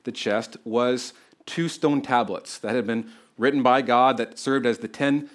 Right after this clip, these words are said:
Commandments. This was, this was the covenant, uh, that God had made with the people of Israel. This, this box was about four feet long, two feet high, and two feet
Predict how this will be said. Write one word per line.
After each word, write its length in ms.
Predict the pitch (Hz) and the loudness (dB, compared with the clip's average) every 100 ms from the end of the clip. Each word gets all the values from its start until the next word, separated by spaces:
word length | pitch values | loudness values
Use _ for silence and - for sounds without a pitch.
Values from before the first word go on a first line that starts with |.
| _ | _
Commandments. 500 | - 120 113 90 80 | -4 0 0 -2 -8
This 120 | 113 | -8
was, 200 | 135 127 - | -4 -4 -4
this 240 | 127 123 | -8 -2
was 120 | 135 | 0
the 80 | 131 | 0
covenant, 560 | - 147 135 120 113 - - - _ | 0 2 2 0 -2 -10 -20 -20 _
uh, 80 | 113 | -2
that 200 | 110 107 | -2 2
God 200 | 120 120 | 4 4
had 100 | 117 | 4
made 360 | 110 117 117 113 | 0 0 0 -2
with 480 | 107 113 113 - _ _ _ | 0 0 0 -4 _ _ _
the 80 | - | -18
people 300 | - 120 113 | -8 -6 -4
of 80 | 101 | -4
Israel. 300 | 107 90 85 | -4 -8 -6
This, 200 | 110 - | -6 -6
this 200 | - 131 | -8 -6
box 300 | - 127 135 | 2 2 2
was 80 | 120 | 0
about 180 | 120 - | -2 0
four 220 | 131 143 | -2 0
feet 180 | 151 151 | 0 2
long, 380 | 127 135 170 190 _ _ _ _ _ _ | 4 2 0 -6 _ _ _ _ _ _
two 180 | - 147 | -6 -4
feet 220 | 143 151 | -2 -2
high, 320 | 135 127 135 156 | 2 4 4 4
and 300 | 131 113 - | 0 -6 -6
two 200 | 151 143 | -4 -4
feet 420 | - 139 139 | 0 0 0